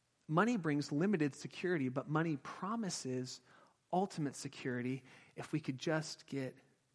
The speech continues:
enough of it. And so, like Rockefeller, most of us find ourselves chasing after it. Another truth about money is that money provides situational happiness.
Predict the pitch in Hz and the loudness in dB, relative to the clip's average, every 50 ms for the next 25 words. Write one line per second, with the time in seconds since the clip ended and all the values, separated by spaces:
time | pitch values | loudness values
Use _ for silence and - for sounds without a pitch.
0 | _ - - 143 143 156 170 190 - - - 113 127 123 - - _ _ _ _ | _ -10 -6 -4 -2 -2 -2 -2 -4 -6 -10 -10 -10 -12 -16 -18 _ _ _ _
1 | _ _ _ _ _ _ _ _ _ _ _ _ _ - 156 - - 175 156 151 | _ _ _ _ _ _ _ _ _ _ _ _ _ -8 -4 2 2 4 4 4
2 | 151 - 160 160 175 - 202 - - - 117 117 127 131 170 180 - - _ _ | 4 4 2 2 2 0 -2 -4 0 0 0 2 0 -2 -2 -6 -12 -20 _ _
3 | _ _ _ _ - - 147 170 196 - - 165 139 139 147 - - - 139 143 | _ _ _ _ -8 -4 -4 -2 -2 -2 -4 -2 -2 -2 -4 -2 -2 -2 0 -2
4 | 143 - - 139 131 131 - - - - 196 190 190 - - 123 120 127 151 - | -2 -2 -2 -4 -4 -4 -8 -10 -2 0 0 0 0 -2 -6 -6 -6 -6 -8 -10
5 | _ _ _ _ - - - - - - - - 185 202 208 - - - 120 120 | _ _ _ _ -20 -20 -20 -20 -20 -16 -8 -2 0 0 0 0 -2 -4 -4 -4
6 | 120 - - _ _ _ _ _ _ _ _ _ _ - - - 151 170 196 240 | -4 -8 -12 _ _ _ _ _ _ _ _ _ _ -16 -8 0 6 10 10 10
7 | 240 247 - - 220 220 - 202 196 190 170 170 180 196 214 208 185 180 175 190 | 10 8 6 6 4 8 10 12 12 12 12 12 10 10 10 10 10 10 10 10
8 | 160 165 170 190 214 220 208 - - 196 170 170 165 165 170 180 170 - - - | 10 10 8 8 8 4 2 2 2 6 10 12 12 12 12 10 4 -4 -8 -10
9 | - - - 254 240 - 196 180 180 - - 226 220 202 233 311 302 - 190 151 | -2 4 4 6 6 8 8 8 8 6 6 4 4 6 8 6 6 6 4 2
10 | 127 117 113 - - - - | 2 0 -2 -6 -10 -12 -12